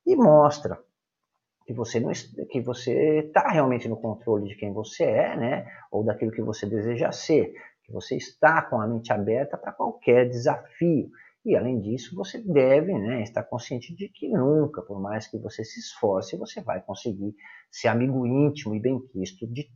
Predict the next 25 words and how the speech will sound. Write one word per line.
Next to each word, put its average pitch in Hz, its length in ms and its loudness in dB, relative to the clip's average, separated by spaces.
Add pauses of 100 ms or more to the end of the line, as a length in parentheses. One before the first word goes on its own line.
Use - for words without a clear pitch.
(120)
todos, 120 720 -2
ou 110 260 4 (380)
benquisto 127 720 -2
por 156 260 -4 (140)
todos, - 640 0
né? 110 340 -4 (260)
Superficialmente 107 920 -2
por 110 140 -4
interesse, 113 560 -2
você 151 220 -4
pode 156 220 0
até 143 180 -4
ter - 300 -10
consi-, - 420 -4 (120)
conseguir 185 580 -2 (120)
ter. 113 300 2 (420)
Aliás, 92 460 0
puxa-saco - 840 0
é 156 40 2
o - 40 -6
que - 100 -12
não - 140 -8
falta 113 480 4
nesse 127 320 -4
mundo, 151 400 0